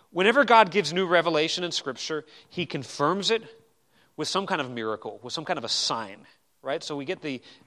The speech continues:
Moses is raised up, and God uses Moses to give the first five books of the Old Testament.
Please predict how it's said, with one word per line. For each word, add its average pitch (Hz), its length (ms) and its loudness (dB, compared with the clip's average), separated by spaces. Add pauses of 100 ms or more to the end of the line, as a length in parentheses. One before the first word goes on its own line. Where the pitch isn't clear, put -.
(240)
Moses 143 460 0
is 120 180 -6
raised 120 360 -2
up, 110 180 -4
and 110 120 -14
God 127 240 0
uses 147 280 -10
Moses 123 420 -6
to - 100 -12
give 113 140 -8
the 107 60 -18
first - 360 -8
five 131 280 -6
books - 220 -10
of 117 40 -12
the 113 80 -8
Old 107 160 -8
Testament. 110 480 -12